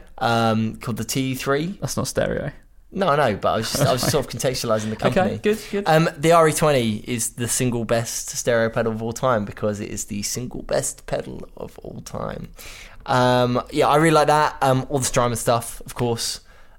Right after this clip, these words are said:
Speaker 1: um, is pretty much all stereo. I think is all stereo.
Speaker 2: No, I don't
Speaker 1: Um,
Speaker 2: think it is. I don't think the Flint is.
Speaker 1: Um, I think you're wrong, actually. I think it can be.
Speaker 2: Okay.
Speaker 1: Um, if I, well, it's, it's stereo out, I think at least.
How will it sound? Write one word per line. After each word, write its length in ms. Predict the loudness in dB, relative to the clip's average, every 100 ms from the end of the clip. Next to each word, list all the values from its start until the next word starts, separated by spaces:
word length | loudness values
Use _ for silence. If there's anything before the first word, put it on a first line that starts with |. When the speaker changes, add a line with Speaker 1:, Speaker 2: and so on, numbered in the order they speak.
| -2
Speaker 1:
um, 640 | 2 4 4 4 2 -2 -4
is 180 | -8
pretty 200 | -4 -2
much 200 | 0 0
all 380 | 0 0 0 -2
stereo. 340 | -2 2 2 2
I 40 |
think 220 | -2 -6
is 300 | -6 -6 -4
all 240 | -2 -2 -4
stereo. 480 | 0 2 2 0 -2 -6 0
Speaker 2:
No, 160 | 4
I 80 | 4
don't 160 | 2 2
Speaker 1:
Um, 220 | 4 4
Speaker 2:
think 160 | 2 0
it 80 |
is. 300 | 0 0 -2 2
I 100 | 4
don't 100 | 4
think 120 | 2
the 60 | -2
Flint 340 | 0 0 0
is. 360 | 0 0 -2 -8 -12 -8 4
Speaker 1:
Um, 300 | 6 6 4
I 840 | 4 6 8 6 6 4 4 4 2
think 240 | 0 -2 0
you're 100 | 2
wrong, 360 | 4 4 0 -6
actually. 380 | -6 -4 -4
I 80 | -4
think 240 | -4 -4 -4
it 120 | -10
can 440 | -6 0 0 0
be. 280 | -2 -4 -4 0
Speaker 2:
Okay. 240 | 2 2 0
Speaker 1:
Um, 380 | 0 2 2 0 -4
if 320 | -2 -2 -2
I, 180 | -2 -2
well, 160 | -2 -2
it's, 540 | -2 -4 -4 -4 -6
it's 160 | -6 -4
stereo 560 | -2 -2 2 4 6 6
out, 340 | 4 0 -2 -6
I 40 |
think 200 | -14 -14
at 100 | -14
least. 340 | -12 -12 -14